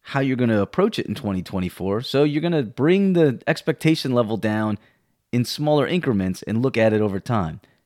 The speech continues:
The same thing can be said for kids and teens. When we're trying to help them with their personal goals,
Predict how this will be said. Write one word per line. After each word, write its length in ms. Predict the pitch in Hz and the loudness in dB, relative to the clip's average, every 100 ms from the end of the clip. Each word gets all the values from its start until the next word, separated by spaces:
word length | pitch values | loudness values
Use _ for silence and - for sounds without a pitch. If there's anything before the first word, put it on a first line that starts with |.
| - | -4
The 100 | 127 | -4
same 360 | - - 254 | 0 0 0
thing 240 | - 165 175 | 0 -2 0
can 120 | 143 | 0
be 120 | 123 | -2
said 460 | - 120 117 113 101 | -2 2 4 2 -2
for 320 | - 110 104 | -2 0 0
kids 360 | - 131 123 107 | 0 0 0 0
and 140 | 101 | -4
teens. 280 | - 110 95 | 0 0 0
When 160 | 101 | 0
we're 100 | 123 | -2
trying 340 | 202 208 196 156 | -2 0 0 0
to 60 | |
help 340 | 104 131 127 - _ - | 0 0 -2 -6 _ -12
them 640 | 90 107 143 104 90 117 - _ - | -6 2 4 4 2 -2 -6 _ -12
with 260 | 90 123 101 | -2 0 2
their 200 | 131 151 | 2 2
personal 520 | - 101 - 95 85 | 0 -2 -2 -4 -4
goals, 600 | 80 80 80 110 - | -6 -6 -6 -6 -8